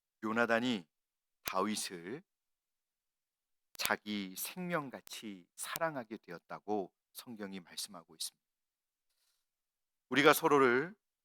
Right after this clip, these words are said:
지체로서 사랑함으로 더욱 사랑이신 하나님을 더 깊이 알아가고 그 생명의 능력인 사랑으로 우리가 세상을 이기면서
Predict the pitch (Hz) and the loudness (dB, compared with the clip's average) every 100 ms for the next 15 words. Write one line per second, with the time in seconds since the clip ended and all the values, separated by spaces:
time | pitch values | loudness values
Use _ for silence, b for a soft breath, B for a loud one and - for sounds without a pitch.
0 | - - - 143 123 117 127 117 104 95 | -4 -4 0 0 2 0 0 0 0 -2
1 | - 127 110 110 101 85 101 160 _ _ | -6 -4 -4 -6 -10 -12 -14 -16 _ _
2 | _ _ - - 127 123 _ - - - | _ _ -10 0 2 2 _ -6 -4 0
3 | 185 190 180 170 - 165 151 170 151 127 | 2 2 0 0 0 -2 -8 -4 -2 -2
4 | 120 123 98 - _ _ 98 - 104 - | -2 -2 -2 -10 _ _ -12 -12 -14 -16
5 | - 101 90 87 87 90 87 87 - 80 | -14 -12 -14 -16 -8 -6 -6 -12 -20 _
6 | 104 - _ _ - 98 - 139 123 120 | -20 -20 _ _ -8 -6 -6 -8 -4 -2
7 | 113 110 95 98 95 98 92 113 98 87 | -2 -4 -6 -6 -6 -8 -12 -8 -8 -4
8 | 110 151 - _ _ 76 76 80 82 - | -2 -2 -4 _ _ -20 -20 -18 -14 -10
9 | 110 95 95 85 95 87 - 82 101 | -10 -12 -14 -16 -20 -20 -18 -14 -16